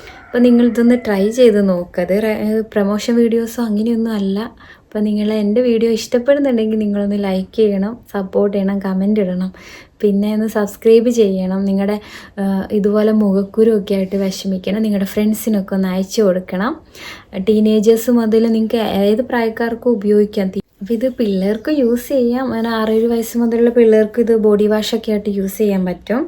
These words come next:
പ-, പിന്നെ നമുക്കിത് നമ്മുടെ ഫേസിൽ അപ്ലൈ ചെയ്യാം, ആ, ബോഡിയിലും അപ്ലൈ ചെയ്യാം. അങ്ങനെ പല യൂസുകളൊക്കെ ഉണ്ട് ട്ടോ. അപ്പോൾ നിങ്ങളിത്,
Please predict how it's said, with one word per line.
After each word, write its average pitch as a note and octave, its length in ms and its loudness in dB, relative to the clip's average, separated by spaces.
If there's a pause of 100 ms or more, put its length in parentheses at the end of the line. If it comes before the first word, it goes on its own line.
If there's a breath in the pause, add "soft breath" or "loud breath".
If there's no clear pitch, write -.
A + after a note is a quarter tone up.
(520 loud breath)
പ-, G#3+ 300 -2
പിന്നെ A3 260 2
നമുക്കിത് A#3+ 640 2
നമ്മുടെ A3 280 -2
ഫേസിൽ G#3+ 520 2
അപ്ലൈ G#3+ 320 -2
ചെയ്യാം, G#3 380 0 (560 loud breath)
ആ, G3+ 280 -2
ബോഡിയിലും G3+ 600 4
അപ്ലൈ G3 320 -2
ചെയ്യാം. F#3+ 380 -2
അങ്ങനെ F#3+ 340 -2
പല G3+ 180 0
യൂസുകളൊക്കെ G#3+ 720 0
ഉണ്ട് F#3 220 -2
ട്ടോ. F#3 200 -4
അപ്പോൾ - 720 -12
നിങ്ങളിത്, G#3 500 0